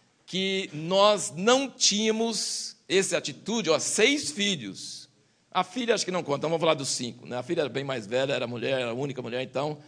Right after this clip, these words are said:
não tinha, era uma categoria à parte, né? Mas os cinco <clears throat> podia muito bem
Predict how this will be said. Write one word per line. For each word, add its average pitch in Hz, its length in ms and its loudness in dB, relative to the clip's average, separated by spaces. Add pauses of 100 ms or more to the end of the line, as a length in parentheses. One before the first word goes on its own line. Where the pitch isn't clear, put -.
(260)
não 131 100 -8
tinha, 135 320 -2
era 127 320 -2
uma 131 120 -4
categoria 131 400 0
à 135 40 -2
parte, - 460 -6
né? 151 220 -4 (480)
Mas 185 840 4 (380)
os 240 260 2
cinco 233 720 2 (200)
<clears throat> 175 180 2
podia 151 440 4
muito 226 460 2
bem 156 500 2